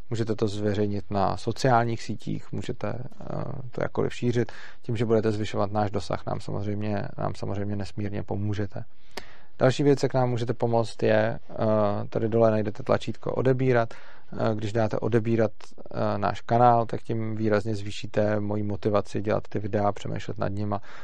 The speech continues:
protože prostě čím víc lidí mi dává tímhletím způsobem najevo, že dělám něco, co, eh, je pro ně třeba důležitý nebo přínosný, tak tím víc mě to těší. Takže budu moc rád, když dáte odběr,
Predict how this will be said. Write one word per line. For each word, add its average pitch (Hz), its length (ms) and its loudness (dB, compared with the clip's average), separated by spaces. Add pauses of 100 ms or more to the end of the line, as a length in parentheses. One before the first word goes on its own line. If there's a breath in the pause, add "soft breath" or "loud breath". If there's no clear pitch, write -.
protože 107 300 -2
prostě 107 500 -2
čím 110 420 -2 (200)
víc 107 340 -4
lidí 104 460 -2 (180)
mi 113 140 -2
dává 104 320 6
tímhletím 101 420 -2
způsobem 107 440 -2
najevo, 104 340 2 (480 loud breath)
že 107 380 2
dělám 104 280 2
něco, 104 380 0
co, 104 400 0
eh, - 420 -6 (360)
je - 120 -4
pro 104 180 -2
ně 98 280 -2
třeba 98 300 -2
důležitý 110 520 0
nebo 101 180 -2
přínosný, 117 580 -2
tak 107 200 -4
tím 104 220 -4
víc 104 220 -4
mě 107 100 -4
to 101 100 -2
těší. 104 380 0
Takže 113 320 -4 (460 loud breath)
budu 120 120 0
moc 120 240 4
rád, 110 160 4
když 104 160 0
dáte 104 260 2
odběr, 110 460 6